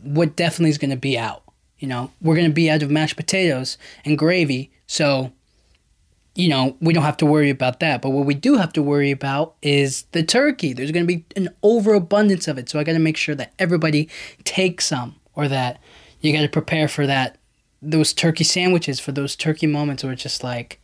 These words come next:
um, you get that, that piece of turkey on there and you're just like, "Yep, this is my life. I have to, I, I'm, looks like I'm eating turkey for the next three weeks," you know? Up until, up until Christmas, you're gonna be, you're gonna be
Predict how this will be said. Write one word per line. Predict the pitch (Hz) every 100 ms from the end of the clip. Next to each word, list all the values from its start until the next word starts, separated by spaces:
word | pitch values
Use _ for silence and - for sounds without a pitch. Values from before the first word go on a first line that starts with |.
| _ - - _ _
um, | 120 127 120 113 104 - _ _ _ -
you |
get | 135 135
that, | 139 127 - _
that | - 127 -
piece | - 143
of | 123
turkey | - 139 - 131
on | 120 120
there | 113 117
and | 117
you're | 113
just | 123 -
like, | 113 110 - - - -
"Yep, | - - 208 -
this | 147
is | 147 143
my | 151
life. | 151 180 156 -
I | 135
have | 131 -
to, | 147 135 127 -
I, | - 131 151
I'm, | 143 143 131
looks | 160 -
like | 156
I'm | 165
eating | 170 165
turkey | - 214 170
for | 147
the | 135
next | 127 127 -
three | - 135
weeks," | 127 127 151 - -
you | 123
know? | 127 143 - - - - - _ _ _ -
Up | 156 151
until, | 143 - 147 131 131 -
up | 156
until | 135 -
Christmas, | 127 - 165 - 120 -
you're |
gonna | 131 123
be, | 123 123 - -
you're | -
gonna | 135
be | 127 120